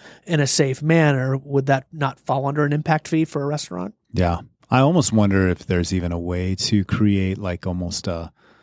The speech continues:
Speaker 2: almost a rideshare program that restaurants all pay into.
Speaker 1: Yeah.
Speaker 2: Uh, and, and, and you negotiate lower rates for these rides through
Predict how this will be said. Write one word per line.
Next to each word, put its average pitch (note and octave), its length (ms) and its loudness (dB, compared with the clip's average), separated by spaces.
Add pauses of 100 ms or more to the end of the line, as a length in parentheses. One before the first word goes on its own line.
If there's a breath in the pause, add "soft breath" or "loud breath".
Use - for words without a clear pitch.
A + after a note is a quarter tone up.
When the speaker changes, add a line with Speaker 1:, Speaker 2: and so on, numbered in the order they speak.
(1120 soft breath)
Speaker 2:
almost C3+ 300 4
a A#2 60 4
rideshare G2+ 760 0 (760)
program A2+ 840 2
that G2+ 240 -2 (100)
restaurants G2 600 -2
all G2 240 0
pay G2 280 0
into. F#2 580 -2
Speaker 1:
Yeah. F3+ 200 4 (260)
Speaker 2:
Uh, C#3 100 -6 (360)
and, G#2+ 180 2
and, G2 260 0
and G2+ 260 2
you G2+ 100 4
negotiate G2 580 2
lower F#2 300 2
rates F2+ 400 -2
for F#2+ 160 -2
these F#2 220 0
rides F2+ 640 0 (120)
through G2+ 480 2